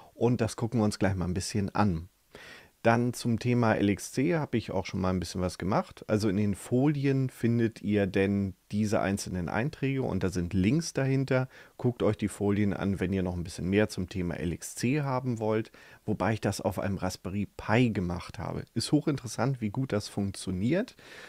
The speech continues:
Also von daher guckt da mal rein. Und in einer Live-Sendung haben Micha und ich auch uns mal eine ältere Proxmox-Version angeguckt, also die sieben zwei.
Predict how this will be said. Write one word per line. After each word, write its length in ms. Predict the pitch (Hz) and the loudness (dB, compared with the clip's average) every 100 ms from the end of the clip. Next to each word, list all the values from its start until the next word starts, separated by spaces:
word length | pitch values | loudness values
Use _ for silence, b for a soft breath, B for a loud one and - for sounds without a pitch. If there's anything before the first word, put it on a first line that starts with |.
| B B | B B
Also 400 | - 110 131 123 - | 2 6 6 4 0
von 600 | - - - - 117 110 | -12 -18 -18 -2 2 4
daher 300 | 98 113 107 | 4 4 0
guckt 300 | - 117 - | -4 -4 0
da 80 | 101 | 2
mal 180 | 92 | 2
rein. 440 | 90 92 123 190 233 B B B B B | 4 4 4 0 -4 B B B B B
Und 280 | 127 139 139 | 2 2 2
in 220 | - 123 | 0 2
einer 520 | - 104 101 98 92 - | 2 2 2 2 0 -2
Live-Sendung 920 | 92 90 160 - 147 147 143 143 110 | 0 2 0 0 0 2 2 0 2
haben 300 | 107 104 - | 2 2 -2
Micha 340 | 98 113 - | -2 -2 0
und 220 | 104 98 69 | 0 0 -2
ich 360 | 107 - - | -4 -4 0
auch 260 | 101 104 - | 2 2 -2
uns 420 | - 107 - - | -4 -4 -4 -8
mal 560 | 98 90 95 98 98 - | -2 0 2 2 0 -4
eine 220 | 95 - | -6 -4
ältere 360 | - 151 160 143 | 0 0 -2 -6
Proxmox-Version 1000 | - 117 - - 117 - - 101 98 95 | -4 -6 -4 -2 -2 -2 -2 0 0 0
angeguckt, 520 | 104 143 135 143 - | 0 0 0 -4 -2
also 220 | 101 92 | -2 0
die 380 | 87 92 95 95 - | -2 -2 2 0 0
sieben 540 | - 101 104 98 95 | -4 0 2 2 0
zwei. 520 | - - 92 113 175 | -2 2 4 4 2